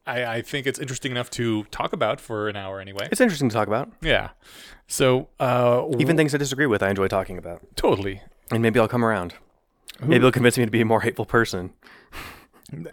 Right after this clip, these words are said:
Speaker 1: no, no, you shouldn't be more hateful.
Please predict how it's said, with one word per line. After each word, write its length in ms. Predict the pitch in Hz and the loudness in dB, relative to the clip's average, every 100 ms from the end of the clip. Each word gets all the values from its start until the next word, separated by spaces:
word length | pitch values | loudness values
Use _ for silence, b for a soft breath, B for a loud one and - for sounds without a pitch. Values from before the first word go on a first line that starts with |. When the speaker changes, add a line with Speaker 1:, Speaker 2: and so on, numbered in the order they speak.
| - | -2
Speaker 1:
no, 460 | 175 240 165 101 123 | 0 2 2 0 -2
no, 420 | 175 294 175 113 | 0 4 4 2
you 80 | 135 | -2
shouldn't 240 | - 330 | -4 2
be 80 | 269 | 2
more 160 | 165 139 | 4 2
hateful. 540 | 123 127 220 320 - | 2 -2 -2 -4 -6